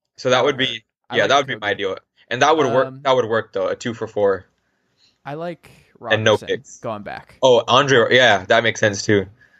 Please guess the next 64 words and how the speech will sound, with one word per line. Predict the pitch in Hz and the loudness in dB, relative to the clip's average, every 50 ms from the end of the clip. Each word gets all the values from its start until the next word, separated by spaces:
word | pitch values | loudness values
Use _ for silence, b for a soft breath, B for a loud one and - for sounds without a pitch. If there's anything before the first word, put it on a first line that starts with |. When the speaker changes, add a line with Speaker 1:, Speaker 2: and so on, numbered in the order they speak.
| b b b | b b b
Speaker 2:
Like, | - 135 131 | -4 -4 -2
just | - 143 143 - | -2 -4 -2 -2
let | 160 151 | -2 0
him | 156 143 139 | 0 -2 -2
move | 143 143 143 131 131 | -2 -2 -2 0 2
on. | 127 127 127 127 127 127 | 2 2 2 2 2 0
I | - - 107 120 | 0 0 2 2
would | 127 135 135 123 | 2 0 -2 -2
do, | 123 127 120 117 113 110 110 147 - _ - | -2 -2 0 0 0 0 -2 -4 -8 _ -8
I | - | -4
would | 113 110 98 | -4 -4 -2
do | 104 95 | -2 -4
Robin, | 87 65 65 65 52 - - - - | -4 -4 -6 -6 -8 -12 -14 -10 -6
uh, | 113 | -4
Robertson | 104 90 - - - - - - - - _ _ _ _ _ _ _ _ - | -4 -4 -4 -6 -8 -10 -12 -12 -12 -14 _ _ _ _ _ _ _ _ -12
and | - 98 95 95 98 | -8 -8 -8 -8 -8
see | - - 90 | -8 -8 -8
what | 87 - | -6 -6
happens | - - - 98 95 - | -8 -8 -10 -12 -12 -10
there. | - - - | -10 -12 -8
So | - - 127 | -6 -6 -6
if | - - | -4 -2
you | 151 | 0
were | 160 180 | 2 2
able | 185 175 170 160 | 2 2 -2 -4
to | - - | -8 -8
do, | 123 120 131 123 117 113 B 277 B B | -4 0 2 2 2 0 B -12 B B
because, | B 160 - 196 175 170 B B B B B - | B 0 2 2 0 0 B B B B B 0
like, | 190 208 196 - | 0 0 0 2
the | 202 190 | 0 0
weirdest | 175 202 226 262 320 - | 0 0 0 0 0 0
thing | 330 262 | 0 0
about | 240 226 | 2 2
the | - 160 | 2 2
Wolves | 127 120 123 139 156 - | 2 4 4 4 2 2
right | 175 170 175 165 | -2 -2 -2 -2
now | 165 175 180 196 202 - | -2 -2 -2 -2 -4 -4
is, | - 143 143 135 127 - | -2 0 0 0 -2 -2
did | - 139 151 | -4 -6 -6
you | - | -4
see | - 214 | -4 -2
that | 202 151 | 0 0
report | 151 151 165 143 143 156 | -2 -2 -2 -4 -4 -4
that | 147 104 | -4 -2
they're, | - 117 123 123 120 120 113 78 | 0 2 2 4 4 4 2 0
the | 67 - 117 | 0 -2 -2
reason | 117 123 139 151 127 | -2 -2 -2 -2 -2
they | |
did | 113 101 104 | -4 -4 -2
not | 107 104 107 - | 0 0 0 0
match | - 87 90 98 - - - | 0 -2 -2 -4 -4 -4 -2
Tyus | - 107 98 104 - - | 0 2 2 2 0 -2
Jones | - 104 92 101 110 - | -4 -2 -2 -2 -2 -4
is | 120 123 | -4 -6
because | - 120 - - 113 107 104 - | -8 -6 -2 0 0 0 0 -2
they're | - 107 104 101 - _ _ _ _ _ - | -2 -2 -2 -2 -2 _ _ _ _ _ -8
trying | - - 120 113 | -4 -2 0 0
to | 113 | 0
clear | - - 110 | -2 -2 -2
up | - | 0
enough | 117 113 107 104 - - | 2 2 2 2 0 -2
room | 110 110 104 104 107 107 | -4 -2 -2 -2 -2 -2
for | - 117 104 | -2 -2 -2
a, | 98 | -2